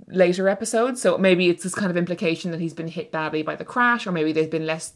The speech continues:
travel because of nine eleven. But basically, Richard's not doing well, whatever is happening. And he's just sort of using her as a puppet, and it's not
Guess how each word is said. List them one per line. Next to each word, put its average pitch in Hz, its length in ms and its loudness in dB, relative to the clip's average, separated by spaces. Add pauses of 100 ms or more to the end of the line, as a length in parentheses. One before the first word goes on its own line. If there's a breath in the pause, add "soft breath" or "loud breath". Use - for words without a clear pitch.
travel 202 400 2
because 185 240 -2
of 156 60 -6
nine 156 200 -2
eleven. 208 360 0 (240 loud breath)
But 196 240 0
basically, 226 400 4
Richard's 208 380 2
not 180 320 6
doing 165 420 2
well, 156 540 4
whatever 165 320 2
is 160 80 0
happening. 156 560 -6 (360 loud breath)
And 185 140 -2
he's 190 240 0
just 214 260 2
sort 208 120 -2
of 170 80 -2
using 185 460 -2
her 180 140 -2
as 160 160 -2
a 160 60 -4
puppet, 160 480 -4
and 156 100 -6
it's 156 160 -6
not 165 540 2